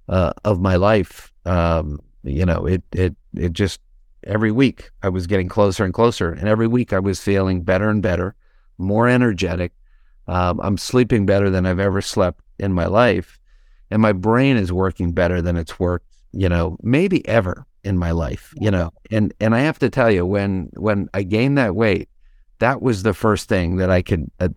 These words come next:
I could tell was off. You know, it was like my ability to, um,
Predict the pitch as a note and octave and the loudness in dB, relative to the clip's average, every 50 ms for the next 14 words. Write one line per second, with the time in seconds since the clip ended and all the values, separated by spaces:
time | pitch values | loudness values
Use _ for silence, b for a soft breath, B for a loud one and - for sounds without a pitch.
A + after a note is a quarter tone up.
0 | - - - F#2+ G2 F#2 G2 E2 - G2 F2+ E2+ E2+ F#2+ - F#2 E2 C#2+ C2 - | -6 -8 -6 -4 -4 -4 -4 -4 -2 -2 -2 0 0 -2 0 -2 -2 -2 -4 -8
1 | - - - - _ - - G2 F#2+ F#2 E2+ F2 E2+ - - G#2 G2+ F2+ F2+ G2 | -12 -18 -20 -20 _ -8 -4 -2 0 0 0 0 -2 -2 0 0 0 0 0 -2
2 | F#2 F#2 F#2+ F2+ F2 F2 - - - F#2+ F#2 F2 F2 F2+ G2+ A2+ A#2+ A#2+ A#2 A2+ | 0 0 0 0 0 0 -4 -4 -2 0 0 0 0 0 2 4 4 4 4 4
3 | A#2 A2+ A2 G2+ _ b b b b b b b b - - - G#2+ G2 G2 F#2+ | 2 0 0 -2 _ b b b b b b b b -6 0 2 4 4 4 4
4 | F#2+ F#2+ F#2 F2 - - - - F2+ F2+ E2+ E2+ F2 F2 F2 E2+ E2 D#2 D#2+ F2+ | 2 0 -4 -6 -10 -12 -8 -4 -2 0 0 0 -2 -2 -4 -6 -6 -6 -8 -8
5 | - - | -10 -12